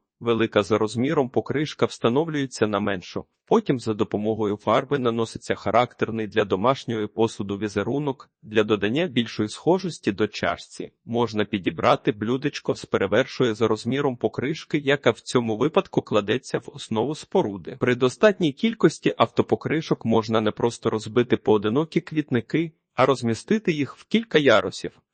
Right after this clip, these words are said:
Для цього з кожної покришки зрізають боковини з однієї зі сторін, шини розфарбовуються так, щоб багатоярусна клумба вийшла різнобарвною.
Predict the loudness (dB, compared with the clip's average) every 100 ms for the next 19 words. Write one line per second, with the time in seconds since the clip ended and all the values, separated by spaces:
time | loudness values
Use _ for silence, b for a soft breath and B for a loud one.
0 | _ 0 0 2 2 2 0 4 4 4
1 | 0 0 0 -2 -4 -4 -4 -4 -2 2
2 | 4 4 2 -2 2 2 4 2 0 -2
3 | 0 -2 -2 -4 -6 -8 -2 -2 -2 -6
4 | -10 -4 0 0 0 -2 0 0 0 -2
5 | -2 -4 -4 -4 -2 -2 -2 -4 -20 -8
6 | -6 4 4 4 2 -2 -2 -6 -6 -6
7 | -4 -4 2 2 2 -2 -2 -2 -2 -2
8 | 0 2 2 2 -4 -4 -6